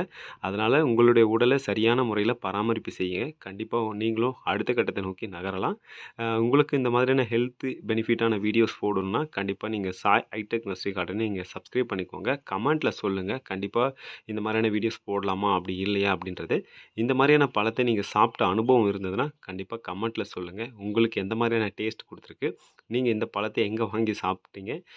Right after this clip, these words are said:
உங்களுக்கு எத்தனை வருஷத்துக்கு முன்னாடி சாப்பிட்டீங்க அப்படின்றத அனுபவத்தை கூட நீங்க பகிர்ந்து கொள்ளலாம். அஹ், உங்களுக்கு ஒரு நண்பராகவும் சரி, உங்களுக்கு ஒரு வழிகாட்டியாகவும் என்னால இருக்க முடியுங்க.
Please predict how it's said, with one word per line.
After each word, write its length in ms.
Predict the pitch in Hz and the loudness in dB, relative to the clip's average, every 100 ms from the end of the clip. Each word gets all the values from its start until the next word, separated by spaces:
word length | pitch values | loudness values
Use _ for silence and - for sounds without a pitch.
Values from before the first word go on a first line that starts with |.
| - - | -20 -10
உங்களுக்கு 320 | 117 113 107 | -4 -2 -2
எத்தனை 240 | 104 139 | -2 0
வருஷத்துக்கு 360 | 117 113 - - | 0 0 -4 -8
முன்னாடி 260 | 104 107 110 | -4 0 0
சாப்பிட்டீங்க 460 | - 98 - 95 | 0 -4 -4 -6
அப்படின்றத 420 | 101 95 98 95 90 | -6 -4 -6 -6 -6
அனுபவத்தை 420 | 87 101 101 92 | -6 -4 -4 -4
கூட 180 | - 104 | -8 -8
நீங்க 200 | 110 92 | -6 -8
பகிர்ந்து 360 | - 92 107 110 | -8 -8 -6 -6
கொள்ளலாம். 360 | 95 90 117 196 _ - - 98 | -6 -4 -4 -6 _ -20 -18 -12
அஹ், 180 | 95 101 | -8 -2
உங்களுக்கு 380 | 120 139 143 | 2 4 4
ஒரு 120 | 135 120 | 2 4
நண்பராகவும் 600 | 104 113 123 110 127 131 | 4 6 6 6 4 0
சரி, 200 | 104 151 151 - | 0 0 -2 -6
உங்களுக்கு 360 | 101 107 104 | -2 0 2
ஒரு 100 | 104 98 | 2 2
வழிகாட்டியாகவும் 640 | 98 113 120 113 107 104 107 | 2 2 2 2 2 0 0
என்னால 220 | 92 104 | 0 2
இருக்க 240 | 98 - | 0 0
முடியுங்க. 360 | 101 92 92 127 | -2 -2 -2 -2